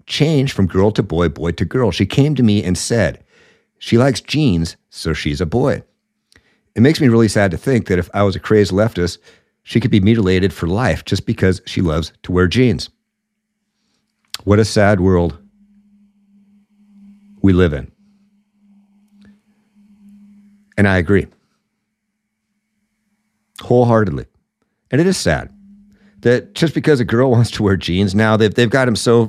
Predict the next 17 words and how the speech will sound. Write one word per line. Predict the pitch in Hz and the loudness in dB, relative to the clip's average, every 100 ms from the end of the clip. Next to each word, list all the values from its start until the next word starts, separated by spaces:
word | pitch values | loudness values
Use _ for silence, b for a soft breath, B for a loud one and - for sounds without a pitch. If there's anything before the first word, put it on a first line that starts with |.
| - | -4
freak | - _ - 131 - _ _ _ _ _ _ | -20 _ -2 -2 -2 _ _ _ _ _ _
fucked | _ - 135 123 113 | _ -4 0 2 2
up | 127 117 | 0 2
in | 120 | 0
the | 98 | 2
head | 104 120 98 82 _ _ _ _ _ _ _ _ _ _ - | 2 4 2 -2 _ _ _ _ _ _ _ _ _ _ 0
that, | 113 101 117 | 0 2 2
uh, | 101 90 - _ _ _ _ _ _ _ _ _ _ | 2 2 -2 _ _ _ _ _ _ _ _ _ _
that | - | -2
they're | 127 113 | 0 2
coming | 131 120 | 2 4
home | 120 113 120 | 4 2 0
from | - 104 | -2 -4
school, | - - 107 131 156 - _ _ _ _ _ _ _ _ _ _ _ - | -2 0 4 4 2 -6 _ _ _ _ _ _ _ _ _ _ _ -10
seven | - 165 170 | 0 2 4
years | 170 175 143 | 4 4 4
old. | 151 220 | 2 0